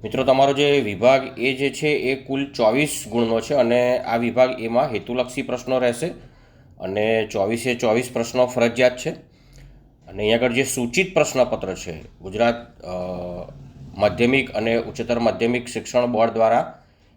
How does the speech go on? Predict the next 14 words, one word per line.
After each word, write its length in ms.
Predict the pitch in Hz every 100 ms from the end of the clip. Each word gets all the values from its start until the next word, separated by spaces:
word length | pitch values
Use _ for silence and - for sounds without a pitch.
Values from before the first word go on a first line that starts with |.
| _ _ -
આ 120 | 123
પેપરનું 420 | 139 131 139 131
આપણે 160 | 127 135
સોલ્યુશન 480 | - 117 120 139 127
જોવાના 280 | 127 135
છે. 140 | 135 147
ચાલો 340 | - 107 120
જોઈએ 220 | 120 123
પહેલો 300 | 127 117 107
પ્રશ્ન. 440 | 120 123 - 156 - _ _ _ _ _ _ _ _ _ _ _ _ _ _ _ _ -
નીચે 420 | 107 120 117 160
આપેલા 380 | 143 135 127 131
વિધાનો 440 | 107 87 110 117
માટે 540 | 117 110 92 107 -